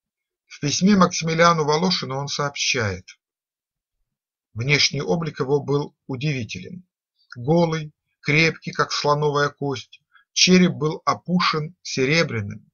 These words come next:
сквозным венчиком. Мне Сологуб напоминал всегда Овидия в снегах. Да таким он и был в обставшей его литературной среде.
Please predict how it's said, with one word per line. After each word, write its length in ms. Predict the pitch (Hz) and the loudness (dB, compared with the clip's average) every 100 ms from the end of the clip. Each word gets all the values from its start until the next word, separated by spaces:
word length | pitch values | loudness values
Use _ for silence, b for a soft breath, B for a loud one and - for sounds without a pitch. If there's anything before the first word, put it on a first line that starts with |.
| _ | _
сквозным 680 | - - 135 127 110 131 135 | -12 -10 -2 -2 -2 -6 -6
венчиком. 600 | 127 107 92 - - - _ _ _ _ _ - | -4 -4 -2 -2 -4 -18 _ _ _ _ _ -6
Мне 280 | 143 190 | 4 6
Сологуб 520 | 185 175 160 156 151 - | 4 2 2 0 -4 -8
напоминал 520 | 147 139 143 147 156 | -6 -6 -4 -2 -2
всегда 360 | - 135 131 151 | -4 -6 -2 0
Овидия 720 | 127 147 165 156 104 104 101 | 0 0 0 -2 -2 -4 -4
в 80 | - | -6
снегах. 720 | - 117 120 104 92 - _ _ _ _ _ _ - | -10 -8 -4 -4 -6 -12 _ _ _ _ _ _ -4
Да 160 | 147 | 0
таким 300 | 185 185 214 | 0 2 2
он 120 | 202 208 | 4 6
и 60 | |
был 400 | 185 170 139 117 _ _ _ | 6 4 2 -6 _ _ _
в 80 | 117 | -4
обставшей 680 | 135 - - 143 - - 131 | -2 0 4 4 2 -4 -4
его 140 | 123 | -4
литературной 640 | 127 110 135 120 123 113 117 | -6 -2 -2 -2 -6 -8 -8
среде. 580 | - 131 120 107 98 | -6 -6 -4 -4 -6